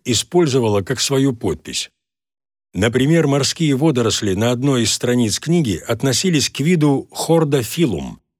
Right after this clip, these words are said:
который в народе называют «веревкой мертвеца». Повторяющийся элемент в виде дубовых листьев символизировал силу и независимость.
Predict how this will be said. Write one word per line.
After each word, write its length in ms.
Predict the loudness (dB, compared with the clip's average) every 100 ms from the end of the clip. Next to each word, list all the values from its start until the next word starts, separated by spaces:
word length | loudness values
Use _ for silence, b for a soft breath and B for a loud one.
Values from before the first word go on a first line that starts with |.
| -4
который 360 | 0 2 2
в 80 | 2
народе 360 | 2 4 2 2
называют 560 | 0 0 2 0 -2 -4
«веревкой 560 | 0 2 2 0 0
мертвеца». 720 | 0 0 -2 -4 -4 -6 -8 -14 _ _ _ _ _ -4
Повторяющийся 960 | -2 0 0 2 2 0 0 -2 0
элемент 580 | 0 2 2 2 0 0
в 60 | -2
виде 300 | 0 0 0
дубовых 580 | 0 2 0 0 -2 0
листьев 500 | 0 -2 -6 -10 -14 _ -8
символизировал 960 | -2 2 2 2 4 4 4 4 2
силу 460 | 0 0 2 2 2
и 180 | 0 2
независимость. 880 | 2 2 0 -2 -4 -8 -10 -12